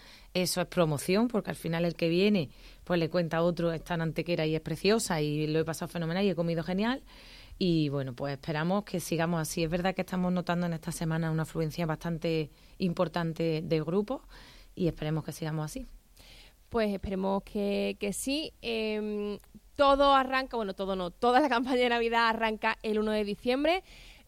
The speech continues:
Speaker 2: Eh, Juan, seguiremos atentos a todas esas novedades que tenéis que seguir añadiendo a esta exposición.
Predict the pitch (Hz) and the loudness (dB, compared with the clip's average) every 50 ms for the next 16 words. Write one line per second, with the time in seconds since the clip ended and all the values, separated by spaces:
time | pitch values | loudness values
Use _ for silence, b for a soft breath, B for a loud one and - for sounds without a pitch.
0 | - - 240 233 226 220 220 214 214 214 208 - - 226 240 277 302 277 269 240 | -8 -6 -4 -2 -2 -2 -2 -4 -4 -4 -6 -4 -2 -2 0 0 0 -2 -2 -2
1 | 220 220 233 233 247 269 254 262 285 302 277 - 240 226 220 - 233 226 233 240 | -2 -2 -2 -2 -4 -4 -4 -4 -4 -4 -2 -2 -2 -2 -2 -4 -4 -4 -2 -2
2 | 240 233 226 - - 254 233 233 233 226 226 233 233 233 220 226 226 220 226 - | -2 -2 -4 -4 -4 -4 -4 -2 -2 -2 -2 -2 -2 -2 -2 -2 -2 -2 -4 -6
3 | - - 220 233 233 233 220 214 - - 240 226 220 220 220 214 - - 247 233 | -8 -8 -6 -6 -4 -4 -6 -6 -6 -6 -4 -2 -2 -2 -2 -4 -4 -4 -4 -4
4 | 214 226 233 226 226 226 226 226 226 220 233 254 254 240 220 196 - - - - | -2 0 0 0 0 0 0 -2 -2 -2 -2 -2 0 0 -2 -2 -4 -4 -4 -2
5 | 214 214 - - 226 226 220 220 214 214 214 - - - 226 - 233 214 - - | -2 -2 -4 -6 -4 -4 -2 -2 -2 -2 -4 -6 -6 -8 -6 -6 -6 -8 -6 -6
6 | 302 311 247 180 | -6 -6 -6 -8